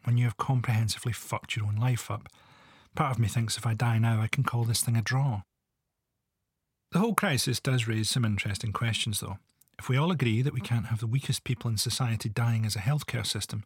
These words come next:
then why do we tolerate it as an economic system? We see articles about people who have stockpiled hand sanitizer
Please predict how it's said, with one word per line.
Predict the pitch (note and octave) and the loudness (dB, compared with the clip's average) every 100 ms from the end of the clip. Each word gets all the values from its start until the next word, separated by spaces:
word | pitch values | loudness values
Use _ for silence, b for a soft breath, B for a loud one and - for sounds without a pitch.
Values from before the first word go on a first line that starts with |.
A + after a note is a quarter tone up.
| B B B | B B B
then | - C3 | 0 2
why | D#3 | 2
do | D#3+ | 2
we | E3 | 0
tolerate | - A#2 A2 G#2+ - | 0 0 0 -2 -4
it | B2 | -4
as | A2 | 0
an | |
economic | A2+ C3+ C#3+ E3 - | 0 2 2 2 -2
system? | G#2+ - - G#2 _ _ _ _ _ _ _ - | -6 -6 -8 -12 _ _ _ _ _ _ _ -6
We | A#2+ | -2
see | C3+ | 2
articles | A#2+ C#3+ C#3+ - A2 | 2 2 0 -2 -2
about | G#2 B2 | -2 -4
people | - B2+ B2+ - B B B | -2 -2 -2 -6 B B B
who | C#3+ | 0
have | B2+ | 2
stockpiled | - - C#3 - - C3+ B2 - | 0 0 -2 -2 0 0 0 0
hand | D3+ F3 | 2 4
sanitizer | D#3 C3+ A2 G#2+ A2 G2 G#2 | 2 2 0 -2 -4 -4 -8